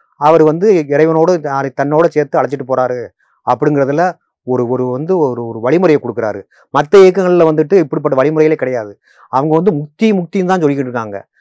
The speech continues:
ஆனா இந்த இயக்கத்துல வந்து ஜீவன் முக்தின்னு ஒரு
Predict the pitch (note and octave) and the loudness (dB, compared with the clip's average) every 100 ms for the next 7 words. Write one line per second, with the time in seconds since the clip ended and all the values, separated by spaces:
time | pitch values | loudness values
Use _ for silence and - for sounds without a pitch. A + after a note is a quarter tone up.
0 | _ - C3 F3 F3 C#3 F3 G3 F#3 F#3 | _ -8 -2 0 0 0 4 6 6 4
1 | F#3 F3 D#3 D3 F3 B2+ G3+ A3 F#3 D3 | 4 4 2 -2 -4 -2 2 2 0 -4
2 | F3 F#3+ F#3+ G#3 _ _ _ _ D3 D3 | -6 -6 -8 -12 _ _ _ _ 0 4